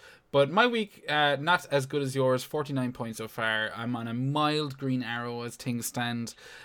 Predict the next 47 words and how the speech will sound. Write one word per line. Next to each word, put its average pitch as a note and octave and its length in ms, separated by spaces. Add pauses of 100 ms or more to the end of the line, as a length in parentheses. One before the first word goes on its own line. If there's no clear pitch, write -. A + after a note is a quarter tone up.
uh, A#2+ 300
which A2+ 300
pushed - 280
me A#2+ 140
from A2+ 320
nine A#2+ 220
hundred A2 240
thousand A2+ 400
up A2 160
fifty C#3 260
thousand A2 240
places A2 380
to G#2 200
eight A#2+ 140
hundred. A2+ 400 (320)
So, D#3 240
like, C#3 280 (260)
you F#3+ 100
know, E3+ 140
I'll D3+ 240
take D3 360
it. F3 260 (100)
Captain, C#3+ 540
uh, B2+ 260
came C3 200
in C3 120
good B2+ 200
this B2+ 160
week. B2+ 220
I'd A#2+ 180
went A#2 200
De A#2 80
Bruyne A#2 600
and, A2 360
uh, G#2+ 120
was G#2 140
just A#2 160
really A2+ 140
sweating A2 400
on G#2+ 140
the A2 40
Vardy, A2+ 480 (420)
uh, A#2 480
you B2+ 120
know, B2 160
kind A#2+ 180
of A2+ 140